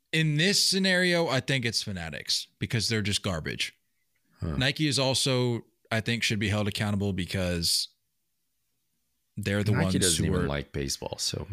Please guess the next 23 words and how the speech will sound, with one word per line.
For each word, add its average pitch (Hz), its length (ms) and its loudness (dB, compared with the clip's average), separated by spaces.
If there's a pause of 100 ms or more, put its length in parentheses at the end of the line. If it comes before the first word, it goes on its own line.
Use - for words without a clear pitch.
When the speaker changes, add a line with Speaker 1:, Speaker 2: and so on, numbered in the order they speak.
(120)
Speaker 2:
I 90 60 -2
don't 85 180 -4
get, - 160 -8 (340)
I 101 40 -4
don't 85 140 -2
get - 120 -6
Speaker 1:
Yeah, 240 100 2
Speaker 2:
that. 113 80 0
Speaker 1:
but 131 100 -2
they're 185 160 2
the 196 80 0
one 175 160 2
trotting, 135 600 -2 (240)
trotting 135 320 0
these 120 160 2
uniforms 123 440 0
out 117 180 0
there 117 120 2
with 104 140 0
their 120 120 2
logo 113 360 2
on 82 160 -4
it. 82 120 -6